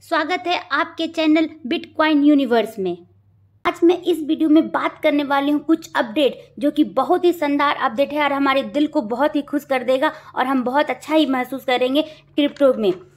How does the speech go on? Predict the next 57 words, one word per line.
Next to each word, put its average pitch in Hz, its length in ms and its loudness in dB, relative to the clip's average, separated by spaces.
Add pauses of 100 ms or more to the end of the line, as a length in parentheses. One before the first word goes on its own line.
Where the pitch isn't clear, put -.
(220)
तो 330 140 2
इस 359 200 2
वीडियो 349 280 4
में 339 140 8
मैं 370 200 6
कुछ 370 200 0
अपडेट 247 380 -2
जो 294 160 2
आए 285 240 2
हैं, 330 180 4
वो 294 140 2
गुड 285 400 0
न्यूज़ 302 280 4
अपडेट 233 340 -4
ये 285 160 -2
है, 269 200 -2 (300)
जो 277 80 0
कि 262 120 4
गवर्नमेंट 302 560 4
की 311 80 -2
तरफ 285 220 2
से 285 160 -4
आई 240 360 -2
है, 208 180 0 (280)
वो 294 120 2
क्रिप्टो 330 440 2
इन्वेस्टर 294 520 4
के 269 180 -2
लिए 196 240 -2
है 185 160 -4 (360)
ये। 370 300 2 (840)
और 294 140 4
मैं 311 140 8
इसमें 311 220 2
ये 294 160 0
भी 330 100 2
बताऊंगी 302 540 2
कि 320 340 2
जो 311 100 2
आरबीआई 277 640 0
ने 320 100 8
यूपीआई 294 480 2
ट्रांसफर 285 420 -4
पे 302 160 -2
क्या 302 260 -2
किया 247 300 0
है, - 60 0
उसने 285 360 0
लागू 254 280 0
करवा 262 360 0
दिया 262 220 -2
है 269 180 -2
कि 247 120 -6
अभी 247 260 -2
भी 262 120 -4
टाइम 262 340 -2
है, 277 140 0